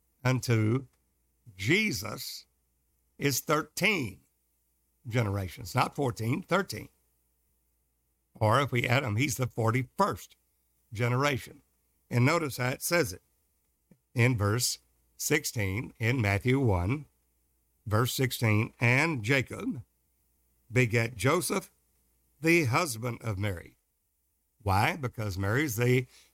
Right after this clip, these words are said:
biological line, and Joseph is the kingly line in the dynasty of David. That's the legal line. So it's very important that we understand that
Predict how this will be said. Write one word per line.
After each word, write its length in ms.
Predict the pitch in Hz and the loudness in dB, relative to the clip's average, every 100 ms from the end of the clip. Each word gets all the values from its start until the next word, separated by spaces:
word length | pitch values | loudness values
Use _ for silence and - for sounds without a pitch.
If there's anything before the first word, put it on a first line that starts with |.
| _ _ - | _ _ -2
biological 720 | 101 92 92 123 123 131 139 | 2 2 2 0 -2 -2 2
line, 360 | 139 151 208 - _ _ _ _ _ _ _ _ _ _ _ - | 2 2 -4 -12 _ _ _ _ _ _ _ _ _ _ _ 0
and 580 | 107 104 147 143 139 127 _ _ - | 2 4 0 0 -2 -4 _ _ -6
Joseph 600 | 113 170 175 - 120 143 _ - | 0 0 0 -4 -6 -6 _ -2
is 340 | 131 147 117 | -2 0 0
the 320 | 131 139 147 _ _ _ _ | 0 0 -4 _ _ _ _
kingly 400 | 156 185 156 113 | 0 0 0 -2
line 460 | 98 92 87 101 123 | -2 -4 -8 -10 -4
in 120 | 123 | -4
the 80 | 135 | -2
dynasty 640 | 113 113 110 120 139 139 | -4 -2 -2 -4 -2 -2
of 180 | - 156 | -2 -4
David. 380 | 156 180 110 87 _ _ _ _ _ _ _ _ _ _ _ _ _ _ _ _ - | 0 0 -2 -6 _ _ _ _ _ _ _ _ _ _ _ _ _ _ _ _ -2
That's 260 | 110 101 | 0 0
the 160 | - 147 | 0 2
legal 320 | 165 180 135 | 2 2 0
line. 260 | 113 92 95 _ _ _ _ _ _ _ _ _ _ _ | -2 -6 -10 _ _ _ _ _ _ _ _ _ _ _
So 380 | - 131 123 123 | -2 2 4 2
it's 240 | - 120 | 0 -2
very 260 | - 139 185 | 2 2 4
important 380 | 180 123 131 123 | 2 0 -2 0
that 140 | 117 | 0
we 160 | 123 156 | 4 2
understand 600 | 160 135 - 139 123 139 | 2 -4 -2 -2 -2 -4
that 140 | 123 | -8